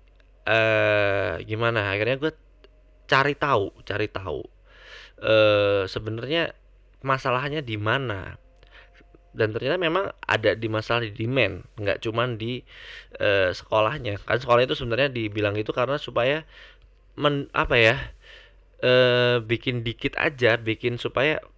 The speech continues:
ya nggak usah banyak-banyak lah. Lulus tuh lu tiap tahun ini loh, buka perekrutan mahasiswanya itu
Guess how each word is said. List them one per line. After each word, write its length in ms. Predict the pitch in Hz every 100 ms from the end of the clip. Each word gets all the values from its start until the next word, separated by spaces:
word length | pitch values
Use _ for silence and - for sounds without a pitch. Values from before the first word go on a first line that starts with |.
| -
ya 160 | - 131
nggak 160 | 120 131
usah 160 | 143
banyak-banyak 560 | 131 135 - 139 165 147
lah. 80 | 127
Lulus 240 | 127 160
tuh 80 | 415
lu 80 | 415
tiap 240 | - -
tahun 400 | 117 135 190 - _ -
ini 240 | 160 190
loh, 240 | 110 117
buka 400 | 143 120 - 120 - -
perekrutan 640 | - 131 - 135 - 135
mahasiswanya 640 | 127 117 127 - 127 135 147
itu 240 | 175 208